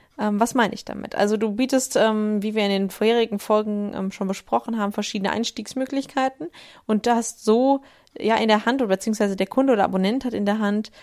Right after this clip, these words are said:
zu sagen, okay, gut, ich möchte jetzt, ähm, mich mit dem Einstieg ins E-Mail-Marketing befassen.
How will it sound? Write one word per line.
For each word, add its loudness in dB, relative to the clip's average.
zu -6
sagen, 6
okay, 2
gut, -4
ich -4
möchte 0
jetzt, 0
ähm, 2
mich -4
mit -2
dem 0
Einstieg 0
ins 0
E-Mail-Marketing -4
befassen. -8